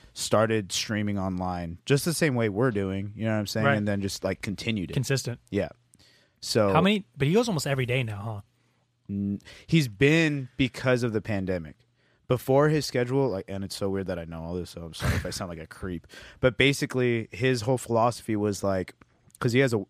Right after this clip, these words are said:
Speaker 1: a wife and kids, right?
Speaker 2: Right.
Speaker 1: And he basically told himself that he doesn't want his fame and his job to get in the way of raising his kids and being
Speaker 2: Yeah.
Speaker 1: a husband
Speaker 2: Oh, yeah, that's right.
Speaker 1: and being a family man. So he gave himself Sunday and Mondays off from everything. Stand-up,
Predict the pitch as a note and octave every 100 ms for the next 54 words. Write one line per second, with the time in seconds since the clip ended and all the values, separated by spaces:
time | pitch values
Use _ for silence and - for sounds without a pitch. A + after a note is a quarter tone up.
0 | - G2+ G2 G#2 - F2 - A2 F2+ E2
1 | - - F#2+ F#2+ - - C#3 A#2 - _
2 | _ G#2+ G#2 - A#2 A2 G#2+ G#2 G2 -
3 | - B2 A#2 - G#2+ - A2 G2+ F2+ F#2+
4 | F2+ E2 A2+ G#2+ G#2+ - F#2 G2+ G2+ G#2
5 | - G2+ F#2+ - - G#2 G2 G2 G#2+ -
6 | - G2+ F#2 F2+ E2 G2+ G2+ F#2 F2 F2
7 | - - A#2 A2+ G2+ F#2 G2 F#2+ F#2 -
8 | F#2+ E2+ F#2+ G2 G2 G2 F#2 - G2+ F2+
9 | F2+ E2+ E2+ D#2+ G2+ F#2+ - - C#3+ B2+
10 | D3+ B2 A#2+ B2 A#2 G2+ G#2 - G#2+ G2+
11 | F2+ E2 - _ _ - A#2+ G#2+ B2 C3
12 | B2+ A#2 G#2+ - A#2 A2 G#2 F2+ G2+ G2
13 | E2 D#2 - - G#2 G#2 F#2+ E2+ D2+ -
14 | - G#2+ A2 A2 G#2